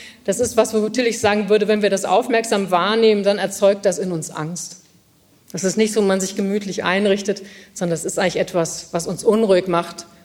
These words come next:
und was uns ängstlich macht. Er sagt, Angst ist das Gewahrwerden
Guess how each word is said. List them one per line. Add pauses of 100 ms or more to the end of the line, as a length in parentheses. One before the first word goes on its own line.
(120)
und
was
uns
ängstlich
macht. (920)
Er
sagt,
Angst
ist
das
Gewahrwerden